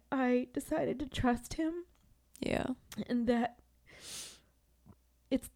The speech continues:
Speaker 1: that's a decision that I've made. And
Speaker 2: Mm.
Speaker 1: I'm not going back. I
Speaker 2: No.
Speaker 1: mean, I just, and even with my son, like, I used to get so anxious about what's gonna happen to him and everything. And I, and I really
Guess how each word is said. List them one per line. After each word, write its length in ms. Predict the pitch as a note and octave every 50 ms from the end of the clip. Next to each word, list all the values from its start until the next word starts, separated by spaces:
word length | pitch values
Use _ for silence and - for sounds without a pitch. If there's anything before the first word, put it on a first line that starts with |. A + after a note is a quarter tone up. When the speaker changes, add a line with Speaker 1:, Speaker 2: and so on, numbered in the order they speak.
| _ -
Speaker 1:
that's 260 | - A#3 A3 - -
a 60 | -
decision 540 | - A#3 G#3+ - - B3 B3 A#3 C4 A#3 A3+
that 120 | A3+ G#3+
I've 300 | G#3+ G3+ G#3 G#3 - -
made. 500 | G#3+ F#3+ F#3 D#3+ B2 E3+ - - - - - - - - _ _ _ - - _ -
And 560 | G3 G3+ G3+ G3 F#3+ F#3+ F#3 G3 G3+ G#3 G#3+ -
Speaker 2:
Mm. 160 | A#3 A#3+ C4 C4 - - - - - - - - - - -
Speaker 1:
I'm 80 | - G#3
not 120 | A#3+ A3+
going 280 | - G#3 F3+ E3+ D#3+ D3+
back. 560 | D#3 D3 D#3 D#3+ D3+ G3 A3 - - - - - -
I 80 | G#3
Speaker 2:
No. 160 | G3 G#3+ G3 F#3
Speaker 1:
mean, 280 | F3 F#3 F#3 G3+ B3+ - - - - - - - - - - - - _ _ _ _ _ _ _ _ _ _ _ _ _ _ _ - - -
I 120 | A3+ G#3 G#3
just, 480 | - A#3+ A3 G#3 - - - - - - _ -
and 100 | A3+ G#3+
even 300 | - A#3+ B3+ C4+ C#4 B3
with 180 | G#3 A3 - -
my 140 | F#3 F#3+
son, 460 | G3 - - - D#3+ F3 F#3 G3 F#3+ E3+
like, 160 | - E2 - - -
I 60 | G#3+
used 260 | G#3 G#3 G#3+ G3+ -
to 60 | -
get 180 | G3+ A3 - -
so 220 | - - A#3 A3
anxious 480 | - - D#3+ - G#3+ - - - G#3+ -
about 340 | G#3+ G#3 E3 E3 D#3 B2+ - -
what's 240 | - G#3+ G#3 - -
gonna 160 | - G#3 G#3+
happen 260 | F#3+ G3 - - -
to 80 | A3 G#3+
him 300 | G3+ A3 A#3+ A3+ A3+ A3+
and 80 | G3+
everything. 440 | F#3+ B2 - F#3+ - G3+ G3 F#3+ F#3+
And 80 | F3 E3
I, 140 | D#3+ F3+ G3 - - - - - - - - - -
and 140 | - F#3
I 40 | G3
really 520 | G3+ G#3 G#3+ A3 B3+ C4+ C4 B3 - -